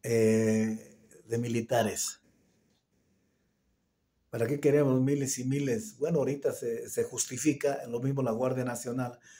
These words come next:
porque en este sistema andan a ver quién roba más.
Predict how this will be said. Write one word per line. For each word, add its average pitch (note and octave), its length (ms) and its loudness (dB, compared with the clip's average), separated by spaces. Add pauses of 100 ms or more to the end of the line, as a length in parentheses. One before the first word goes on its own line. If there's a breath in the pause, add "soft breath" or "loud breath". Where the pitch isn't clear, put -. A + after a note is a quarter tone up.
(220 loud breath)
porque A2+ 280 -2
en C3 80 4
este C3 200 2
sistema A#2 760 0 (800)
andan C3 360 2
a A#2 60 2
ver B2+ 220 2
quién B2 220 0
roba A#2+ 280 4
más. C3+ 500 0